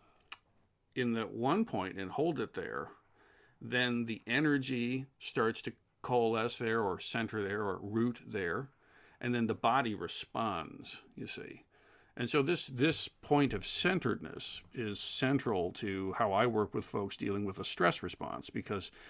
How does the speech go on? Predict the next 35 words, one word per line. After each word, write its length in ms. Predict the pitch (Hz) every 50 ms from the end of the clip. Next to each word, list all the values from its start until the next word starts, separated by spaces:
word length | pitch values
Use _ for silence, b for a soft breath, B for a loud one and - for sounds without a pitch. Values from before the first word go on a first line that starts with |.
| B B B B B
the 120 | - 127 -
stress 360 | - - 147 147 156 - -
response 440 | 135 123 - 123 113 104 104 - 123
is 100 | 110 110
exactly 400 | 107 98 98 98 98 - 101 95
the 140 | 92 110
opposite. 400 | 131 139 135 117 98 90 95 85
You 80 | 82 92
start 260 | - - 127 120 107
freaking 340 | - - 127 104 - 113 123
out, 340 | 139 139 131 120 123 - b b b b b b b b b b b b
and 160 | - 113 117 120
all 120 | 120 127
your 180 | 127 123 120 123
energy 320 | 123 127 123 117 123 120
comes 260 | - - 131 117 107 117
up 180 | 127 123 -
your 100 | - 101
front 280 | - - 143 151 175 -
side 460 | - - 104 92 87 85 90 95 104 - - - _ _ _ _ _ _
and 200 | 120 113 107 104
way 220 | 117 123 120 117 107
up 120 | 104 -
here, 200 | 135 139 139 127
and 100 | 117 110
we 80 | 110 107
start 300 | - - 104 98 - -
to 60 | 107
pant 420 | - - 104 98 98 104 104 -
and 100 | 104 95
hyperventilate, 760 | - 92 92 - - 98 104 135 170 170 113 95 87 - - - _ _ - - - -
things 220 | - 104 90 87 -
like 200 | - 92 92 98
this. 200 | 104 - - -
So 240 | - 113 98 87